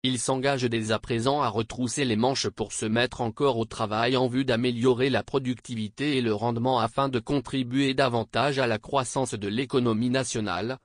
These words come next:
a ajouté le pca de la F N G P C. Pour la nouvelle campagne qui débute en ce mois de juin avec la semence, les producteurs s'engagent à emblaver environ cent mille hectares pour quatre-vingt-sept mille tonnes de coton.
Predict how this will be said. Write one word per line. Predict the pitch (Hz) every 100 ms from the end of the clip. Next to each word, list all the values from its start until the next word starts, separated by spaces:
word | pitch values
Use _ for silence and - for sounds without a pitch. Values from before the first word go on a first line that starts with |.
| -
a | 117 131
ajouté | 127 135 117 170
le | 135
pca | 123 160 139
de | 117
la | 98 104 110
F | - -
N | 131
G | 113 135
P | 127 143
C. | - 92 - _ _ _ _ _ -
Pour | 139 131
la | 120
nouvelle | 127 135 139 127
campagne | 147 120 143 139 127
qui | - 120
débute | 123 120 151
en | 131 113
ce | -
mois | 110 120 131
de | 117
juin | 113 139
avec | 117 104 -
la | 107
semence, | 107 135 110 98 127 - 143 - -
les | 123 123
producteurs | 151 151 143 - 151
s'engagent | - 135 131 135 117
à |
emblaver | 110 123 123 113 139
environ | 139 110 117 120 123
cent | 117 139 127
mille | 131
hectares | 127 - 147 131
pour | 135 113
quatre-vingt-sept | 147 139 135 117 123 - 131 -
mille | 123 139
tonnes | 165 143 117
de |
coton. | 110 143 104